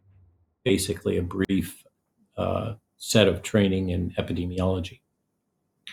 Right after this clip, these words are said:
And on top of that, I have about thirty years of experience in, uh, beginning in the early nineteen eighties,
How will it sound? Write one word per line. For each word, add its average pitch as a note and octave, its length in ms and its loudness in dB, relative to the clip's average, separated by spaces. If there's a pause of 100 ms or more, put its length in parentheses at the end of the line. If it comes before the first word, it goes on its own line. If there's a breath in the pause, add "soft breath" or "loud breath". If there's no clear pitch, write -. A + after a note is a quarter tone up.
(880 soft breath)
And C3 120 12
on A#2+ 80 12
top D#3 260 10
of D#3 80 10
that, C3 180 12
I A#2+ 140 12
have A2+ 260 6
about A2 380 6
thirty B2+ 220 6
years A#2 340 4
of F#2+ 100 -2
experience B2 920 4 (100)
in, G#2 520 0 (200)
uh, G2+ 80 -2
beginning A2+ 460 4
in G2+ 120 2
the G2+ 140 0
early A2 320 2
nineteen G#2 480 0
eighties, G2+ 560 -2